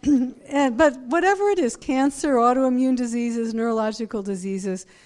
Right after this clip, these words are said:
because we're coming from the medical field and we're also pa-, um, ordained, it's just a good place to be able to come if you have a frustrating issue that isn't getting better.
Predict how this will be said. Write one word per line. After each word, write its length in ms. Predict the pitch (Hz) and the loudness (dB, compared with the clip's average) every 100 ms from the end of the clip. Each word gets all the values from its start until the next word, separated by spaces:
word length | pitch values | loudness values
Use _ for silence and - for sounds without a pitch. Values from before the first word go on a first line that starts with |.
| _ - | _ -8
because 380 | 262 - 339 | -6 -2 -2
we're 120 | 349 339 | -2 -2
coming 300 | - 285 277 | -2 -2 -2
from 180 | 247 | -2
the 60 | 208 | -2
medical 400 | 208 226 254 226 | 0 -2 -2 -6
field 380 | - 208 202 196 | -4 -4 -2 -2
and 100 | 196 | -2
we're 120 | 185 | -2
also 520 | 190 196 - 196 190 - - _ _ | -4 -6 -4 -4 -4 -8 -20 _ _
pa-, 180 | - 233 214 | -10 -8 -6
um, 460 | 202 196 196 190 202 214 | -4 -4 -4 -6 -10 -8
ordained, 580 | 208 262 240 208 190 - - _ - | -4 0 0 0 -2 -6 -20 _ -10
it's 200 | 254 - | -8 -4
just 220 | 359 - | -4 -2
a 60 | 247 | -2
good 220 | 277 269 | -2 -4
place 340 | - 262 262 | -2 -2 -2
to 120 | - | -6
be 160 | 233 226 | -2 -2
able 160 | 214 214 | -2 -4
to 80 | |
come 280 | 226 - 208 | -8 -6 -6
if 180 | 202 - | -6 -6
you 120 | 208 | -10
have 340 | 208 226 220 214 - _ 202 | -6 -6 -6 -8 -20 _ -16
a 60 | |
frustrating 800 | 190 - 262 294 - 285 262 247 | -14 -4 -2 -2 -4 -4 -2 -2
issue 420 | 196 214 - 214 | -4 -6 -6 -6
that 160 | 202 185 | -4 -6
isn't 480 | 190 202 220 202 _ | -6 -6 -6 -8 _
getting 360 | 196 196 190 | -8 -6 -6
better. 360 | 180 175 160 165 | -6 -8 -10 -14